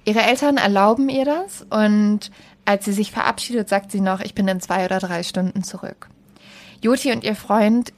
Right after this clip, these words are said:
schauen dann Life of Pi. Das fand ich auch so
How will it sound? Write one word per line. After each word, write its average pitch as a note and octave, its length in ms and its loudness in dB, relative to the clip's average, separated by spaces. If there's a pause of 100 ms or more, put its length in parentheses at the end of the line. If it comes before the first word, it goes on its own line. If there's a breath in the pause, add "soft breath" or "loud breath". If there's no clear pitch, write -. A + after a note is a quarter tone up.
(120)
schauen G#3 480 2
dann F#3+ 420 2
Life F#3 420 -2
of - 120 -8 (100)
Pi. - 540 -6 (680 loud breath)
Das - 120 -16
fand G#3 180 -6
ich - 180 -6
auch C4 140 0
so G#3 440 -2